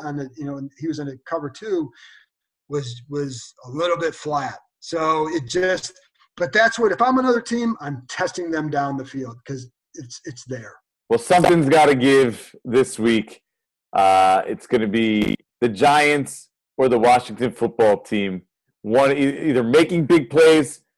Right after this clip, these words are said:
Speaker 2: on offense to Giants or giving up plays to the, the Washington defense. Uh, it'll be, it'll be fun, John. Maybe, maybe we'll see something we've never seen before. I think that's the best we could hope for.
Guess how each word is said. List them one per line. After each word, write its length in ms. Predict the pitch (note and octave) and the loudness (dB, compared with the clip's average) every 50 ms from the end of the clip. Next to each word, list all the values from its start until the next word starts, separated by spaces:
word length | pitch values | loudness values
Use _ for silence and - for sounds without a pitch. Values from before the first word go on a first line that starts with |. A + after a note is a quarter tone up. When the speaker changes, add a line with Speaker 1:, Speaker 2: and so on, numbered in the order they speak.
| _ _ _ _ _ _ _ - | _ _ _ _ _ _ _ -4
Speaker 2:
on 200 | E2+ A#2+ A#2 A#2+ | -2 -2 0 2
offense 400 | C3 D3+ E3+ E3 F3+ F3+ E3+ - | 4 4 4 4 4 2 2 2
to 100 | E3 D#3 | -4 -2
Giants 500 | C3 E3 F3 F3 F3+ F3+ F#3 D#3+ - - _ _ | 2 2 4 4 4 2 0 -2 -4 -12 _ _
or 440 | - D3 C3+ C3+ B2+ A#2+ A#2 - - _ _ - | 0 2 4 6 6 6 4 4 -2 _ _ -2
giving 280 | A2 D#3 D3 D3+ C#3 | 2 2 4 4 4
up 160 | C#3+ C3 G#2+ - | 2 0 2 4
plays 320 | B2+ C3+ B2+ B2+ A#2 - | 4 6 6 6 4 0
to 100 | - B2 | -2 2
the, 260 | A2+ A#2 A2+ A2 - - | 2 4 4 2 0 0
the 160 | - B2 A#2 G#2+ | 2 2 4 4
Washington 680 | A2 A#2+ A#2 A2+ - - G2+ E2+ - A2 A2+ G#2+ G2+ F2 | 4 4 4 2 0 -8 -12 -10 -6 -6 -4 -4 -4 -6
defense. 520 | F#2+ G2 G2 F#2 - F2 D#2+ D#2+ - - | -6 -6 -6 -4 -6 -6 -6 -8 -4 -2
Uh, 140 | F#2+ F2 E2+ - _ _ _ _ _ _ _ _ _ _ _ - | -2 -2 -2 -4 _ _ _ _ _ _ _ _ _ _ _ 4
it'll 200 | E3+ F#3+ G#3 F#3 | 6 6 6 6
be, 120 | C#3+ F#3+ F#3 D3 - - - | 6 4 4 2 0 -2 2
it'll 220 | A3 G#3 F#3+ F#3 | 4 4 6 6
be 120 | D3+ F3+ D#3+ | 6 4 2
fun, 600 | - - - - F#3 F3+ E3+ D3+ C#3 B2+ A2 - _ _ | 2 -4 0 4 4 6 6 4 2 0 -2 -4 _ _
John. 460 | - - B2+ A#2+ A#2 A#2 A#2 A2+ A2+ _ _ _ _ _ | 0 2 4 4 4 4 2 0 -4 _ _ _ _ _
Maybe, 680 | - B2+ C#3+ D#3+ E3+ E3+ D3+ D#3+ F3 E3+ D#3+ C3+ C3 _ _ _ _ _ _ _ _ | -2 2 4 6 6 6 6 6 4 4 2 0 -6 _ _ _ _ _ _ _ _
maybe 300 | - D3 F3 F3+ E3 F#3+ | 2 4 6 6 6 6
we'll 160 | F3 D#3+ E3+ | 6 6 4
see 320 | D3+ - - - D#3+ E3+ D#3+ | 2 0 0 0 2 2 2
something 460 | C3 - - E3 D3 A2+ - D3 C3+ | 2 2 2 2 2 2 0 2 2
we've 180 | C3+ C3+ B2 G#2+ | 2 2 2 2
never 300 | A#2+ C3+ C3+ B2+ B2 C#3 | 2 2 4 4 4 2
seen 300 | B2 - - C3 C3 A#2+ | 0 0 -2 -2 0 0
before. 300 | A#2 A2 - - B2 A#2+ | -2 -2 0 2 4 4
I 60 | A2+ G#2 | 4 2
think 140 | A#2+ A#2+ | 2 0
that's 140 | A#2 A2 - | 0 -2 -2
the 80 | - G#2 | -4 -2
best 300 | F#2 A#2 A2 G2+ - - | 0 0 0 0 -2 -4
we 80 | G2 | -4
could 100 | F#2 F#2 | -2 0
hope 200 | F2 F2+ F2 - | 0 -2 -2 -2
for. 180 | - E2 D#2 - | -6 -10 -10 -10